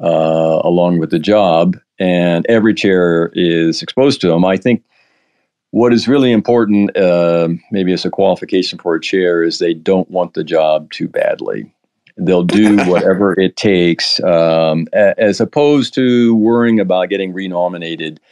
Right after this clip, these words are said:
Speaker 1: uh, for the position. And I think Volcker was a good example of someone who, um,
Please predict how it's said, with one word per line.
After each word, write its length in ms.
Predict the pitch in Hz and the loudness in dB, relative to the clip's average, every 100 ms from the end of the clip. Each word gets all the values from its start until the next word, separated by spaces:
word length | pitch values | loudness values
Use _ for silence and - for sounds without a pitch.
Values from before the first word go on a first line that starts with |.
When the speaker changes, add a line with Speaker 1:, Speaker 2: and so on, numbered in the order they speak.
| _ _ _ _ _ - | _ _ _ _ _ -4
Speaker 1:
uh, 280 | 87 85 | -2 -2
for 160 | - 92 | -2 -4
the 100 | 85 | -2
position. 540 | 85 98 113 98 90 | 0 0 0 0 2
And 280 | 95 92 90 | 2 2 2
I 60 | 87 | 2
think 200 | 98 87 | 0 0
Volcker 460 | 98 110 104 95 | 0 0 0 2
was 400 | 92 87 87 - - _ _ _ - | 4 2 0 -4 -12 _ _ _ -4
a 100 | 101 | 0
good 180 | 117 120 | 2 2
example 760 | 92 107 110 113 110 104 98 | 2 2 2 0 0 2 2
of 100 | 92 | 0
someone 760 | - 104 101 98 98 98 98 95 | 0 0 2 0 0 0 0 -2
who, 720 | 104 107 104 98 98 98 - | 0 2 2 2 2 0 0
um, 580 | 98 90 90 90 87 | 0 0 0 -2 -6